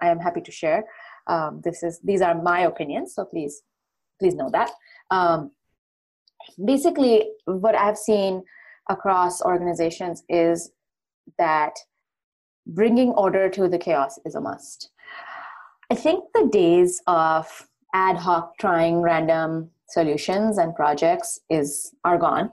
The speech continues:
I think there's general, like, the baseline awareness in the industry is such that we all agree that you don't just go willy-nilly tr-, trying out projects and tools and, like, adopting all of them.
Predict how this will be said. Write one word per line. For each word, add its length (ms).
I 80
think 220
there's 340
general, 600
like, 160
the 60
baseline 640
awareness 400
in 100
the 120
industry 380
is 160
such 240
that 160
we 100
all 180
agree 460
that 200
you 120
don't 200
just 320
go 200
willy-nilly 680
tr-, 240
trying 220
out 160
projects 480
and 200
tools 320
and, 120
like, 280
adopting 400
all 140
of 140
them. 200